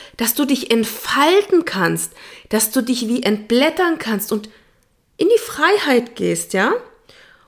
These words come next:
Und ich muss ehrlich sagen, dieses Nadelöhr hat sich für mich auch sehr,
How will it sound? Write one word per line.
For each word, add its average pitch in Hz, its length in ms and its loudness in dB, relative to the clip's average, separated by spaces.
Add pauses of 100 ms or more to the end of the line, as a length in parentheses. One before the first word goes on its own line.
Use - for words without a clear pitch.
(280)
Und 285 520 0 (680)
ich 247 120 -2
muss 370 140 4
ehrlich 370 300 2
sagen, 277 300 4
dieses 277 300 2
Nadelöhr 247 560 2
hat 311 180 -2
sich 254 140 -8
für 254 100 -2
mich 254 220 0
auch 208 180 0
sehr, 240 600 2